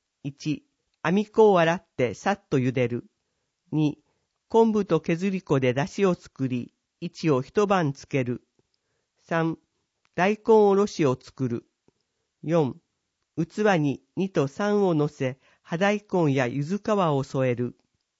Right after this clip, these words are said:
器に盛られた編み子と大根おろしの写真が掲載されています。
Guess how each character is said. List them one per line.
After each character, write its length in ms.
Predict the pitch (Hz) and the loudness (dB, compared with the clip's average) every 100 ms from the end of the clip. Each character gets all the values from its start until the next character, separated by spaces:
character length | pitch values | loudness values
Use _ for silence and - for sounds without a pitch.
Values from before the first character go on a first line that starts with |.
| _ _ _ _ _ _ _ _ _ _ - | _ _ _ _ _ _ _ _ _ _ -2
器 380 | 175 214 226 | 0 4 6
に 100 | 214 | 6
盛 160 | 196 185 | 6 6
ら 120 | 175 | 6
れ 140 | 160 151 | 4 0
た 300 | - 123 - _ _ - | -2 -6 -8 _ _ 0
編 100 | 170 | 2
み 120 | 196 | 2
子 160 | - 143 | 2 2
と 220 | 135 117 | 4 2
大 220 | 117 175 | 4 0
根 200 | 208 - | 2 6
お 120 | 202 196 | 6 8
ろ 120 | 202 | 4
し 120 | 196 | 4
の 140 | 196 | 2
写 160 | 196 180 | 2 -2
真 260 | - 202 202 | 0 0 2
が 120 | 202 | 0
掲 240 | 202 202 | 0 0
載 260 | - 190 196 | 0 0 0
さ 160 | 190 | 2
れ 120 | 180 165 | 2 2
て 200 | - 120 | 2 0
い 140 | 110 | 0
ま 180 | 107 113 | -2 -4
す。 300 | - - | -8 -20